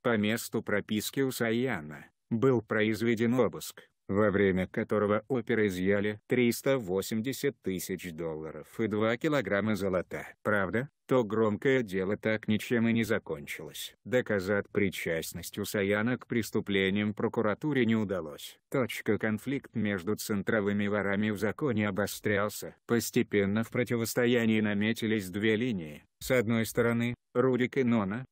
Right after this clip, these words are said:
а с другой, дед Хасан, Маис и другие. Обострение конфликта, вражда становилась все острее.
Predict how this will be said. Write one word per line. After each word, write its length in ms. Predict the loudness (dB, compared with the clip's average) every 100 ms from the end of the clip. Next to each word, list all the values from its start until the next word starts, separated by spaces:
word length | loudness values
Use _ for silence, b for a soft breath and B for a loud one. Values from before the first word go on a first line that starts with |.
| _
а 160 | -2 0
с 60 |
другой, 500 | 0 -2 0 -4 -6 -12 _
дед 320 | -4 0 0 0
Хасан, 580 | -4 -4 -2 -2 -2 -8 _ _
Маис 520 | 0 0 2 2 0 -2
и 60 |
другие. 520 | 0 0 -2 -8 -12 -8
Обострение 840 | 0 2 2 -2 -2 0 2 2 0
конфликта, 640 | -2 -4 -4 -6 -6 -2 0
вражда 420 | 0 -2 0 0
становилась 640 | 0 -2 0 0 0 -2
все 360 | -4 -2 0 2
острее. 460 | 0 -6 -12 -12